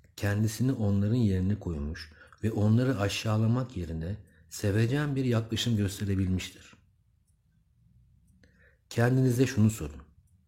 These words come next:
İnsanlar niçin bu kadar zor? Zayıflar hiçbir zaman affedemez.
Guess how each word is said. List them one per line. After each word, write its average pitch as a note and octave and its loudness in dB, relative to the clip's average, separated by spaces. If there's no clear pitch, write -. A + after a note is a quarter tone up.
İnsanlar A#2+ 2
niçin A2+ 2
bu F#2+ -6
kadar F2+ 0
zor? D2 -8
Zayıflar C3+ 2
hiçbir C3+ -2
zaman G#2+ 2
affedemez. F2+ -2